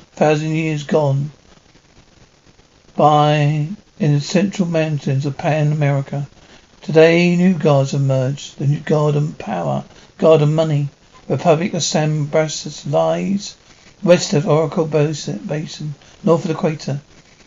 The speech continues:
Its principal exports are coffee, copra, mahog-, mahogany, maize, and saffron. Reigns of government have changed many times in blood, fire, and death. Last revolution, led by General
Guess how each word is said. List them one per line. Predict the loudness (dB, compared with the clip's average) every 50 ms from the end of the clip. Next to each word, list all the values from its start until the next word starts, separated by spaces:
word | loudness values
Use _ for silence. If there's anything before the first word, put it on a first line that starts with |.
| _ -4
Its | -2 -2 -2
principal | 0 0 0 0 0 0 0 0 2 2
exports | 2 2 0 -2 -6 -10 -10 -10 -4 0 0 2 0 0 -4 -8 -10
are | -8
coffee, | -6 -4 -2 -2 -2 -2 -2 -6 -4 -6 -6 -8 _ -20 -20 _ _ _ _ -14
copra, | -6 -2 -2 -2 -2 -2 -4 0 0 0 0 -2 -4 -10 -18 _ _ _ _ -20 _ -4
mahog-, | -2 0 0 0 -2 -4 -6 -6 -8 -14 -20 _ _ -8
mahogany, | -4 0 0 2 2 2 2 0 -2 -4 -4 -4 -6 -8 -6
maize, | -2 0 2 2 2 2 0 -2 -6 -10 -10
and | -8 -6 -4 -4 -4
saffron. | -4 -4 -4 -4 -6 -8 -8 -8 -8 -8 -8 -12 -14 -18 _ -20 -20 -20 _ _ _
Reigns | -4 0 2 2 2 2 0 -2 -2
of | -2 0
government | 0 0 0 0 -2 -2 -2 -4 -4 -6 -10 _ _ _ -20 -20 _ _ _ _ -14 -8
have | -6 -6 -6 -4
changed | -2 -2 -2 0 -2 -4 -6 -4 -4
many | -4 -4 -4 -6
times | -6 -4 -4 -4 -4 -4 -6 -8 -8 -10 -14 -20 -20 -20 -20 -16 -8
in | -6 -4
blood, | 0 4 6 6 6 4 2
fire, | -4 -2 2 2 2 4 2
and | 0 0 -2 -2
death. | -2 -2 -2 -4 -6 -12 -20 -20 _ _ -20 -20 -20 -20 _ -6 2
Last | 4 6 6 6 4
revolution, | -2 -2 -2 0 0 0 -2 -2 -4 -6 -6 -4 -6 -8 -10 -14 -20 -20 -16 -2 4
led | 4 4 6
by | 6 4 2 2
General | 0 -2 -2 0 0 0 0 0 -4 -4 -6